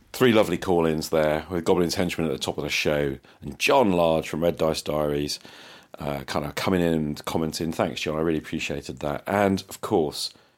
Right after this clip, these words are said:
Minion from a wee pim-, timorous Bushi oh my goodness, I cannot remember the name of your podcast.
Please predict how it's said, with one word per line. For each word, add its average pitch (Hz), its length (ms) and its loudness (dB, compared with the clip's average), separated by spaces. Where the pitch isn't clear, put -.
Minion 104 400 -2
from - 460 -6
a 85 100 -2
wee 92 300 2
pim-, 98 380 0
timorous - 720 0
Bushi - 600 -2
oh 110 60 -12
my 117 100 -6
goodness, 101 380 -4
I 85 80 -8
cannot - 480 -6
remember 87 380 0
the 73 100 0
name 82 220 2
of 71 120 -2
your 80 140 -2
podcast. - 560 -6